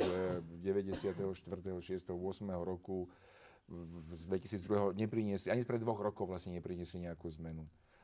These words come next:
Ono, keď si zoberieme dnes, čo sa stalo, po, tieto predčasné parlamentné voľby, samozrejme priniesli jednak neuveriteľné panoptikum rôznych postavičiek, ako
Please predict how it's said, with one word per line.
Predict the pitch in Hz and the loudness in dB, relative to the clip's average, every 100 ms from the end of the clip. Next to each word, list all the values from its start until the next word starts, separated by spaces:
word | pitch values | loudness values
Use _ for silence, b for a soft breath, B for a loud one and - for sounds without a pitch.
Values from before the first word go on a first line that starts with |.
| b | b
Ono, | 104 | 0
keď | 120 | 2
si | 117 | 2
zoberieme | 117 131 131 117 | 4 6 6 4
dnes, | 104 113 131 | 0 0 0
čo | 123 | 0
sa | 113 104 | -4 0
stalo, | 110 113 | 2 2
po, | 113 98 | 2 -2
tieto | 113 104 | 0 0
predčasné | 101 110 107 | 0 -2 -2
parlamentné | 101 107 107 101 101 | 2 2 2 0 0
voľby, | 98 101 | -2 0
samozrejme | 92 110 107 104 | 2 2 2 0
priniesli | 101 101 98 104 | 0 -2 0 0
jednak | 101 | 2
neuveriteľné | 101 131 127 113 117 104 92 | 2 2 2 0 -2 -4 -2
panoptikum | 107 110 - 101 107 98 | -2 -2 -6 -6 -4 0
rôznych | 98 101 98 | 2 2 -2
postavičiek, | 82 - 95 92 - 87 85 | -8 0 0 0 -4 -4 -4
ako | 87 98 | -2 -2